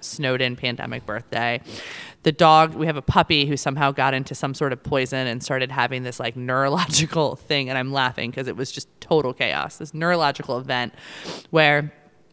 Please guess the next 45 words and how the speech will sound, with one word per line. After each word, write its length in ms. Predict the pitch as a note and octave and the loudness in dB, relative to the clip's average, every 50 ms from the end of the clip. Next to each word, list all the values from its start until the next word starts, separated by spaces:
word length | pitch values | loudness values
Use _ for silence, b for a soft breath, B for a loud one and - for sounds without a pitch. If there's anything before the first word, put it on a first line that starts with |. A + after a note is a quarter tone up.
| _ _ _ - - - | _ _ _ -10 -2 6
uh, 460 | - D#3+ D#3 D#3 D3 D3 D3 C#3+ - - | 8 8 10 10 8 6 4 4 2 0
she 200 | - - G3 F#3 | 0 2 4 4
was, 220 | E3 D#3+ D3 - | 4 4 4 4
like, 200 | D3+ C#3 C#3+ - | 4 2 2 2
seizing, 520 | - - F#3 D#3 D3 D3+ C#3+ C#3 C#3 C3+ | 0 0 2 2 2 2 2 2 2 0
and 160 | A2+ G2 C3 B2+ | -2 -4 -4 -2
so 160 | - C3 C3 | -2 -2 -2
she 180 | B2 - - | -2 -4 -2
had 100 | D3 D3+ | 0 0
to 80 | C#3+ C#3+ | 0 0
go 100 | C#3+ C#3+ | 0 -2
to 60 | C3+ | -2
the 80 | C3 C3 | -4 -4
emergency 440 | C3 C3 B2 B2 C3 B2 B2 C3 B2+ | -4 -6 -6 -6 -8 -8 -8 -8 -6
vet. 240 | C3+ C3+ B2 - | -4 -4 -4 -4
So 80 | - D#3+ | -2 0
I 80 | C#3 B2+ | 0 0
literally 400 | C#3 D3 C#3+ C3+ C#3+ C3+ C#3 C3+ | 0 -2 -2 -2 -2 -2 -2 -2
walked 320 | B2+ B2+ B2+ B2+ - - | 0 0 -2 -2 -2 -4
into 100 | C3 B2+ | -6 -6
the 60 | B2 B2 | -6 -4
house 280 | C3+ G#2+ G#2+ A2+ A#2+ - | -4 -4 -4 -6 -6 -8
at, 100 | - - | -8 -8
like, 180 | B2 B2 - | -8 -8 -8
five 320 | - - - B2 A#2+ A#2+ - | -4 -2 0 0 0 0 -4
thirty 300 | - B2+ A#2+ A#2 B2+ C3+ | -4 -6 -4 -4 -6 -6
without 540 | B2+ B2+ - - - - C3+ C3+ C#3 - | -8 -8 -8 -4 0 2 2 2 2 0
the 60 | - B2+ | -4 -8
dog, 420 | - A#2 G#2 G2+ A2+ B2+ C#3 - - B B B B B B B B B | -6 -6 -6 -6 -6 -8 -10 -16 -20 B B B B B B B B B
and 480 | - C#3 C3 A#2+ A#2+ A#2 A#2 A#2+ - - _ _ _ _ _ | -2 0 0 0 -2 -4 -6 -10 -12 -14 _ _ _ _ _
it 80 | - D3 | -2 -2
was 100 | B2+ C3 - | -2 -2 -4
Caroline's 420 | - C#3+ B2+ A2+ F2+ B2+ C3 - | -6 -6 -4 -4 -4 -6 -6 -4
birthday, 360 | - F2+ - C#3+ - E2+ E2+ - | -4 -4 -4 -4 -4 -2 -2 0
and 160 | C#3 C#3 B2+ | 0 -2 -2
I 40 | C3 | 0
hadn't 260 | C#3 C#3+ B2+ B2+ C3 | 0 0 0 0 0
made 140 | C3 B2+ A#2+ | -4 -6 -6
a 40 | A#2+ | -6
cake, 320 | - - B2 B2+ B2+ - - | -8 -8 -10 -10 -10 -10 -10
and 80 | A#2+ | -8
I 40 | A#2+ | -4
hadn't 260 | C3+ B2 A#2 A#2 B2+ | -4 -4 -4 -4 -6
done 120 | B2+ B2+ B2 | -8 -8 -8
anything. 560 | B2 B2+ - C3 - - E2 D#2 D#2 D#2+ - | -8 -8 -8 -8 -6 -6 -6 -6 -6 -8 -10